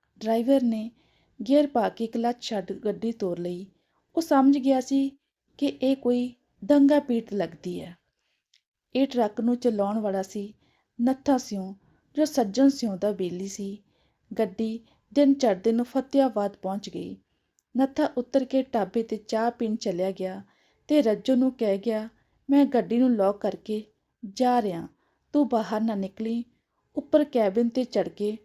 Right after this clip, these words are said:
ਸੌਂ ਜਾ।" ਰੱਜੋ ਉੱਪਰ ਕੈਬਿਨ 'ਤੇ ਚੜ੍ਹ ਕੇ ਬੈਠ ਗਈ, ਕਿਉਂਕਿ ਉਹ ਡਰੀ ਹੋਈ ਸੀ। ਹੁਣ ਤਾਂ ਉਹਨੂੰ ਆਪਣੇ ਪਰਛਾਵੇਂ ਤੋਂ ਵੀ ਡਰ ਲੱਗ ਰਿਹਾ ਸੀ।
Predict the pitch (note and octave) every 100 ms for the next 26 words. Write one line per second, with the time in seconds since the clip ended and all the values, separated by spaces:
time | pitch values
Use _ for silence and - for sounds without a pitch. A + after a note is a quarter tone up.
0 | _ _ _ - A#3+ A3+ - - - _
1 | _ _ _ _ _ _ - - A3+ C4
2 | A#3+ A#3 - A3 A3+ G#3 G3 A3 A3 A3
3 | G#3 F#3+ - G#3 F#3 A3 A3 G3 F#3+ F#3+
4 | _ _ _ _ - D4 D4 D4 C#4+ C#4+
5 | A3 G3+ A3 G3+ F#3 - F3+ F#3 _ _
6 | _ _ - C#4 C4+ D#4+ D4+ C4+ C#4 C#4+
7 | G#3+ - A3+ A#3 A#3 _ _ _ C4 C4+
8 | - A#3 B3 C#4+ C#4+ A3 A3 G3 G#3 G3
9 | G3 E3+ E3+ E3+ F#3+ F#3 F3+